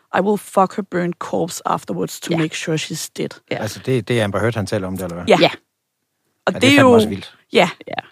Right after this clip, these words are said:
Speaker 1: Så det er jo også
Speaker 2: Det er jo heller, det var nok heller ikke en besked, han regner med <laughs>
Speaker 1: Nej,
Speaker 2: at
Speaker 1: skulle
Speaker 2: dele
Speaker 1: læses op,
Speaker 2: med
Speaker 1: og det er jo
Speaker 2: nogen.
Speaker 1: også derfor, at jeg
Speaker 2: Ja.
Speaker 1: tror, mange også efter den her sag også står, eller sådan, måske
Speaker 3: Men
Speaker 1: tænker,
Speaker 3: kan
Speaker 1: at måske de har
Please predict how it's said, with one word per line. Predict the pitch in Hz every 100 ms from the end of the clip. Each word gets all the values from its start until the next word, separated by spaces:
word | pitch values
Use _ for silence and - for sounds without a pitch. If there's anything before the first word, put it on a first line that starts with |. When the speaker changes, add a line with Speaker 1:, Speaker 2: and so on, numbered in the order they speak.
| _ -
Speaker 1:
Så | - 220
det |
er | 220
jo | 226
også | 220 214
Speaker 2:
Det | 233
er |
jo | 294
heller, | 320 -
det | 214
var | 202
nok | 208 226
heller | 240 208
ikke | 185
en | 202
besked, | 190 175 190 180
han | 165
regner | 160 147
med | 175 170
<laughs> | 254 233 - 330 269
Speaker 1:
Nej, | 226
Speaker 2:
at | 202
Speaker 1:
skulle | 196 180
Speaker 2:
dele | 196
Speaker 1:
læses | 196 226 -
op, | 214 226
Speaker 2:
med | 165
Speaker 1:
og |
det | 170
er | 156
jo |
Speaker 2:
nogen. | 170
Speaker 1:
også | 220 233 -
derfor, | 240 214
at | 208 180
jeg | - -
Speaker 2:
Ja. |
Speaker 1:
tror, | 196 175 - _ -
mange | 208 175 196 226 -
også | 165 180 - - -
efter | 202 - 233
den | 196
her | 175 165
sag | - 196 -
også | 175 -
står, | - - -
eller | 175
sådan, | 160 170
måske | 165 165 208
Speaker 3:
Men | 131
Speaker 1:
tænker, | 233
Speaker 3:
kan | 247
Speaker 1:
at | 226
måske | 214 - 226 196
de | 214 196
har | 180 185